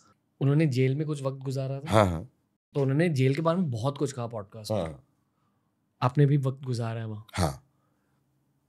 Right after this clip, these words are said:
Speaker 1: वो सच में इत-, बहुत ज़्यादा नेगेटिव जगह होती है?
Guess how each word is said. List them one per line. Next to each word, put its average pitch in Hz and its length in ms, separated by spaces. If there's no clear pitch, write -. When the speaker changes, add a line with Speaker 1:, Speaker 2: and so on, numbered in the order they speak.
Speaker 1:
वो 135 100
सच - 380
में 196 300
इत-, - 200
बहुत 131 420
ज़्यादा 135 300
नेगेटिव 175 340
जगह 170 200
होती 165 280
है? 226 60